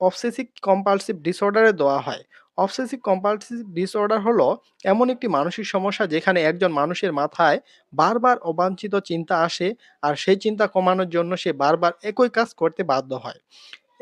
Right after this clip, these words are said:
এটি সোশ্যাল অ্যাংজাইটি ডিসঅর্ডারেও দেওয়া হয়। সোশ্যাল অ্যাংজাইটি ডিসঅর্ডার হলো এমন একটি মানসিক সমস্যা যেখানে মানুষ অন্যদের সামনে গেলে অতিরিক্ত ভয়, লজ্জা, অস্বস্তি এবং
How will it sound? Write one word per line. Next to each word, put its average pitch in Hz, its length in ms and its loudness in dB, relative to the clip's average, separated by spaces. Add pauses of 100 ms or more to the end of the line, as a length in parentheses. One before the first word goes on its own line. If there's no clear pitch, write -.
(100)
এটি 226 240 -2 (380)
সোশ্যাল 214 380 2
অ্যাংজাইটি 220 420 0
ডিসঅর্ডারেও 202 600 2
দেওয়া 135 260 0
হয়। - 220 -10 (380)
সোশ্যাল 214 280 0
অ্যাংজাইটি 226 480 -2
ডিসঅর্ডার 202 440 0
হলো 214 240 0
এমন 202 240 -2
একটি 240 180 -6
মানসিক 170 400 -4
সমস্যা 214 460 -4 (420)
যেখানে 214 300 2
মানুষ 165 400 0 (300)
অন্যদের 220 400 2
সামনে 175 380 -4
গেলে 165 180 2
অতিরিক্ত 175 440 -2 (120)
ভয়, 143 320 0 (300)
লজ্জা, 165 480 6
অস্বস্তি 160 600 -2 (380)
এবং 175 200 2